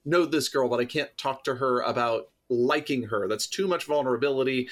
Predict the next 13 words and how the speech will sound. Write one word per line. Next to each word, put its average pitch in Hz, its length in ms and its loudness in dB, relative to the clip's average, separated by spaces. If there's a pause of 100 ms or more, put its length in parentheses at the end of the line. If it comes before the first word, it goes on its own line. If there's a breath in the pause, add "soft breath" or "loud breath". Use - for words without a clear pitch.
(280 loud breath)
It's 123 200 0
too 190 320 2
awkward. 131 640 2
It's, 117 220 -6 (500 loud breath)
he 143 220 0
is 170 220 2
awkward 123 540 0
when 135 140 0
he's 117 140 -4
talking 131 320 0
to 127 140 0
his 107 160 -2
webcam. 101 640 -4